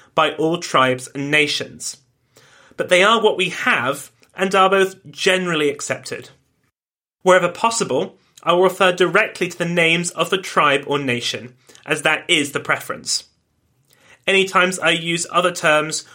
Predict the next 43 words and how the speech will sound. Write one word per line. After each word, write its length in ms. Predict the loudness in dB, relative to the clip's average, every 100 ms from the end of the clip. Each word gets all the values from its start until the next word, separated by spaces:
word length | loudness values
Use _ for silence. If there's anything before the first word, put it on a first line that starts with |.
| -6
will 80 | 0
be 80 | 2
in 60 |
the 80 | 0
context 580 | 0 0 0 -2 -4 -4
of 80 | -2
a 60 |
direct 260 | 2 0 0
quotation 800 | -2 -2 -2 -2 0 -2 -2 -6 -18 -20 -2
or 140 | 2
when 140 | 4 4
referring 720 | 0 2 4 4 4 2 -4 -12
to 120 | -8
Native 300 | 0 0 2 0
Americans 640 | 2 4 2 0 -6 -6
or 160 | 2 2
American 420 | 4 2 2 -2
Indians 480 | -6 -4 -4 -6 -8
as 220 | -4 -2
a 60 | -2
whole. 460 | -2 -2 -2 -6 -18 _ _ _ _ _ _ _ _ -2
And 320 | -2 -2 -2
just 240 | 0 2 2
a 40 |
warning 340 | 4 4 4
to 160 | -2 0
you, 280 | 2 0 -6 _ _
Lewis 280 | 2 2 0
and 140 | -6
Clark, 480 | 0 2 2 -2 -18 _ _ _
they're 160 | 0 2
not 220 | 4 2
all 120 | 2
that 200 | 0 0
woke. 380 | 2 0 0 -10 -20 _ _ _ _ _ _ -20 -20 -8
In 120 | -4
terms 300 | -2 -2 -4
of 60 | 0
the 60 |
spelling 580 | 0 2 4 4 4 2
of 80 | -2
Sacagawea's 720 | -4 -4 -4 0 2 0 -2
name, 420 | -4 -4 -8 -16